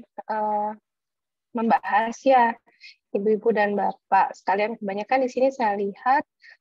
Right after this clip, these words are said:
eh, pesertanya adalah, eh, pasien atau pendamping, eh, hemodialisis ya, tindakan, eh, H D. Jadi kali ini kita akan membahas satu masalah yang sering jadi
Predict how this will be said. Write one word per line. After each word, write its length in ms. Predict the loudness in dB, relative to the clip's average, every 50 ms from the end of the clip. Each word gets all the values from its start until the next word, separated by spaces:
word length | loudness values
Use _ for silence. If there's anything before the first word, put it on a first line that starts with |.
| _ -6
eh, 360 | -4 -2 -2 -2 -2 -2 -4 -6
pesertanya 1040 | -8 -10 -12 -12 -12 -14 _ _ _ _ -8 -8 -8 -8 -8 -10 -10 -10 -8 -6
adalah, 680 | -6 -6 -6 -6 -6 -4 -4 -4 -4 -2 -2 0 -2 -2 -4
eh, 640 | -8 -18 _ -16 -14 -12 -10 -8 -8 -8 -6 -8 -8 -8
pasien 640 | -10 -14 -14 -14 _ _ -6 -2 0 2 2 2 2
atau 640 | 0 -2 -6 -8 _ -6 -4 0 0 0 0 0 -2 _
pendamping, 720 | -4 -4 -2 -2 -4 -6 -6 -10 -8 -2 0 0 2 2 0
eh, 640 | -2 -4 -4 -4 -4 -4 -4 -6 -6 -6 -8 -8 -12 _ _ _ _ -18 _
hemodialisis 720 | -8 -6 -4 -2 0 0 0 0 0 -2 -2 -4 -6 -4 -4 -4
ya, 80 | -6 -6
tindakan, 880 | -6 -8 -8 -8 -8 -10 _ _ -12 -8 -6 -6 -4 -6 -8 -8 -10
eh, 460 | -8 -6 -6 -6 -6 -6 -8 -8 -10 -10 -8
H 40 | -8 -6 -4 -4 -4
D. 240 | -4 -6 -6 -6 -8 _ _ _ _ _ _ _ _ _ _ _
Jadi 320 | -6 0 2 2 2 0 -2
kali 480 | -4 -4 -2 -2 -2 0 -2 -2 -2
ini 320 | 0 0 2 2 2 2 0 -2
kita 320 | -4 -6 -2 -2 -2 -2 0
akan 160 | -2 -4 -4
membahas 400 | -4 -4 -2 0 0 -2 -2 _ -14 -14 -14 _ _ -16
satu 160 | -12 -8 -6
masalah 320 | -6 -6 -2 0 0 0 2
yang 160 | 2 0 0
sering 400 | -2 -4 -4 -4 -2 -2 0 0
jadi 480 | 0 0 0 -2 -2 -2 -4 -4 -6